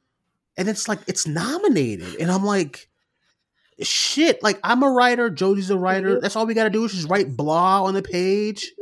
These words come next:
Speaker 1: And, like, that's lauded as,
Speaker 2: Yeah.
Speaker 1: like,
Speaker 2: <laughs> Didn't
Speaker 1: that
Speaker 2: you
Speaker 1: is
Speaker 2: know?
Speaker 1: crazy to me. And I, I've, that is cra-, <laughs> bro, all right.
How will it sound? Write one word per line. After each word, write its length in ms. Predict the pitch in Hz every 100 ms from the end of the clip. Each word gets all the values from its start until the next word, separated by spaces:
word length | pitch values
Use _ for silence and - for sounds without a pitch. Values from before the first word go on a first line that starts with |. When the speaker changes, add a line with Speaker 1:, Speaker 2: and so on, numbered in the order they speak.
| - - - - -
Speaker 1:
And, 200 | 180 180
like, 240 | 185 175
that's 340 | 175 180 - 175
lauded 420 | 160 170 175 190
as, 240 | 170 160
Speaker 2:
Yeah. 60 | 196
Speaker 1:
like, 220 | 165 156 - - - -
Speaker 2:
<laughs> 300 | - - -
Didn't 400 | 277 220 349 359
Speaker 1:
that 120 | 277
Speaker 2:
you 60 | 302
Speaker 1:
is 40 |
Speaker 2:
know? 180 | 208 233
Speaker 1:
crazy 560 | 480 196 208 269 277 214
to 100 | 190
me. 180 | 156 123
And 80 | 123
I, 260 | 180 233 226
I've, 340 | 190 202 160 - _ _ _ -
that 100 | 240
is 140 | 320
cra-, 320 | - - 208 226 - 254 -
<laughs> 380 | - 240 - -
bro, 420 | 175 139 104 - -
all 120 | 156
right. 220 | 107 87